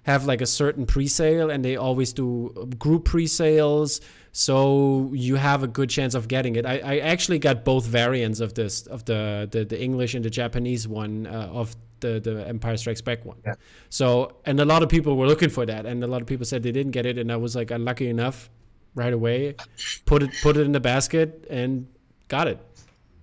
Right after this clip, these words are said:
Speaker 2: Yeah, it's, it's, it always feels good when you, um, go to, like, I just bought the, um, I think the last print that I bought was, uh, Shepard Fairey did a, just kind of a, uh, tribute to
Speaker 1: Mm-hmm.
Speaker 2: nursing,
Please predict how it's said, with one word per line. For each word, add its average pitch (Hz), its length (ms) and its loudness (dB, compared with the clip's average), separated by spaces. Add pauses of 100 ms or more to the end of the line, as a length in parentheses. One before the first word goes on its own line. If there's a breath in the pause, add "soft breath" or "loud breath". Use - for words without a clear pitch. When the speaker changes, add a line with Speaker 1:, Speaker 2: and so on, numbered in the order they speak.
(460)
Speaker 2:
Yeah, 127 320 0
it's, 120 420 -12
it's, 113 200 -18
it 120 120 -10
always 139 280 -6
feels 120 260 -12
good 117 200 -14
when 98 160 -14
you, 95 260 -14
um, 92 300 -14
go 95 400 -8
to, 92 500 -10
like, 98 220 -4
I 110 140 -2
just 117 320 -6
bought 110 260 -6
the, 98 200 -10
um, 87 340 -14 (1000)
I 101 160 -2
think 147 220 -12
the 101 80 -12
last 98 340 -8
print 104 160 -16
that 95 100 -10
I 87 160 -8
bought 95 280 -8
was, 87 240 -14
uh, 87 160 -10
Shepard - 380 -6
Fairey 101 380 -8
did 95 280 -14
a, 87 460 -14 (220)
just - 240 -16
kind 95 200 -8
of 87 80 -12
a, 87 260 -12
uh, 85 180 -12
tribute 98 420 -6
to - 120 -8
Speaker 1:
Mm-hmm. 120 400 -6
Speaker 2:
nursing, 104 480 -6